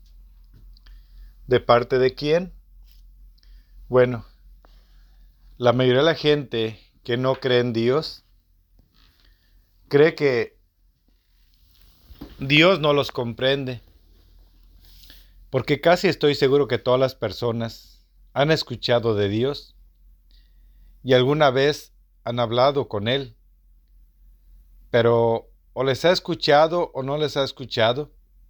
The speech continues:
pero la necesidad que piden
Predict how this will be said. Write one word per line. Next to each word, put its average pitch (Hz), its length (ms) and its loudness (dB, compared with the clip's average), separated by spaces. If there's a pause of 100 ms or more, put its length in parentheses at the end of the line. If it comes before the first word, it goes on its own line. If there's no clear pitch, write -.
(840)
pero 117 420 2
la 110 160 0
necesidad 113 800 -2 (480)
que 113 160 -6
piden 165 500 -4